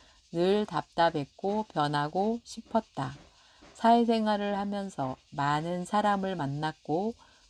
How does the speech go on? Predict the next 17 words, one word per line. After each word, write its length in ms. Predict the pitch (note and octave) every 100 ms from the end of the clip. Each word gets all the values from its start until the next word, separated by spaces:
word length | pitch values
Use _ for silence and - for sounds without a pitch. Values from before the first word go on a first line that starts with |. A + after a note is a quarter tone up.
| -
외향적인 760 | D#3+ F#3+ G3+ G3+ F#3+ F#3 F#3
사람이 520 | F#3 G#3 G3+ F#3+ F#3 F3+
되고자 580 | D3 D3+ C#3+ F3 F3+ - _ - -
나름대로 720 | C#3+ D#3 F3+ F3 D#3+ F#3 G#3+ F3
노력을 400 | D#3 F3+ F#3 G#3+
했다. 480 | E3 - C3 C3 - - - _ _
그러다 460 | - G#3 G3+ G#3+ F#3+
보니 500 | D#3 D3 D3 F3+ A#3 _ _
남들이 520 | C#3+ D3 D3+ E3+ G#3+
보기에 600 | A3 E3 D3+ F#3 G3+ C3+
조금은 640 | - D#3 D#3+ D#3+ G3 A#3 A#3+ - - -
외향적으로 920 | E3 F3+ G#3 A3 A3 G3 F3+ F3 G3
보이는 520 | - C#3+ D3 D#3 F3
사람으로 680 | F3+ G#3+ G#3+ G#3 F#3 F#3+ A3 A3 - - -
변하기도 840 | - D#3 E3 D#3+ D#3 D3 G3 G#3+ A#3 -
했다. 400 | A#3+ _ D#3+ A#2+ - _ _ _ _ - - _ _ _ _ - - _
하지만 760 | - B3 A#3+ A#3+ D#3+ D#3+ D#3